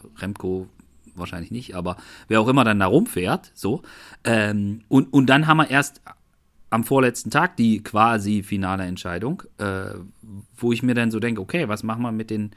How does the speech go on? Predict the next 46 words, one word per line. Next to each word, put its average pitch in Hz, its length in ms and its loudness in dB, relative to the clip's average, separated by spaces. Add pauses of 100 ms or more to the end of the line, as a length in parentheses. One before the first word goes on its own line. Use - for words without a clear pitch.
also 98 300 -8
wo 127 80 0
ist - 140 -6
die 110 60 -8
Story 135 360 0
in 113 80 0
den 107 100 -4
Tagen 107 240 -4
dazwischen 131 380 -6
und 127 200 -4
ist - 180 -10
das 127 100 -4
nicht, 131 240 -4 (540)
ist 120 180 -6
nicht 123 160 0
vielleicht 113 240 -2
auch 101 100 -4
schade, 131 520 2
dass 95 220 -6
man, 98 420 -6 (380)
weil 98 260 -6
das 95 260 -12
wär-, 107 160 -4
werden 110 180 -4
dann 110 120 -6
vermutlich 104 600 -6
Ausreißer-Etappen 101 840 -10
sein, 113 240 -6
ist - 180 -14
das 113 120 -10
vielleicht 101 260 -4
irgendwie 98 220 -6
schade 131 340 -4
oder 127 280 4
wollte 120 280 0
man 107 180 0
das 101 200 -6 (300)
bewusst 139 520 2
so 101 180 2
machen, 92 300 -4
dass 92 140 -6
man 98 140 -2
sagt, 95 260 -4
nach 104 180 -2
den 104 160 -2
Alpen 139 500 -4